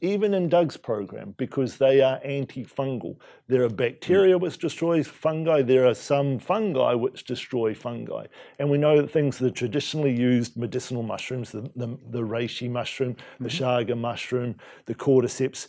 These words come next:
Speaker 1: the maitake, the lion's mane. I mean, lion's mane, the evidence that it remyelinates the nerves is, is becoming very good.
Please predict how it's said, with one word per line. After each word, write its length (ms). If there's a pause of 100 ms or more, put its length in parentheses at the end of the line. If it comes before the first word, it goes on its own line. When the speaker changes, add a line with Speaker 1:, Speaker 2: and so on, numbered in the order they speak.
(160)
Speaker 1:
the 80
maitake, 800
the 100
lion's 640
mane. 400 (180)
I 60
mean, 120
lion's 360
mane, 160
the 100
evidence 300
that 100
it 80
remyelinates 920
the 80
nerves 440
is, 200
is 160
becoming 420
very 200
good. 200